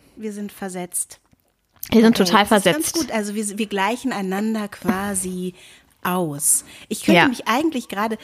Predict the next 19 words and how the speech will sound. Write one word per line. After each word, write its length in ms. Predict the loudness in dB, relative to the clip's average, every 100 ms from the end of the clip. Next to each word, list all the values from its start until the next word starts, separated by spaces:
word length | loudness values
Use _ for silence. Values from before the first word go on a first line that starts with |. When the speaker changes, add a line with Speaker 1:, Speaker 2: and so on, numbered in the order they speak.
| -14 -8
Speaker 1:
also 200 | -6 -4
das 280 | -8 -6
Ding 160 | 2 2
ist, 340 | 2 0 0 -4 -6
ich 80 | -2
habe 80 |
dir 120 | 2 4
gerade 300 | 4 4 2
gesagt, 300 | 2 0 0
was 100 | -2
eben 180 | 0
gerade 240 | 2 0 0
passiert 400 | -4 -2 -2 -2
ist, 200 | -4 0
ne? 160 | 2
Mir 160 | 4 2
hat 180 | 2 0
jemand 260 | 2 2
aus, 180 | 2 0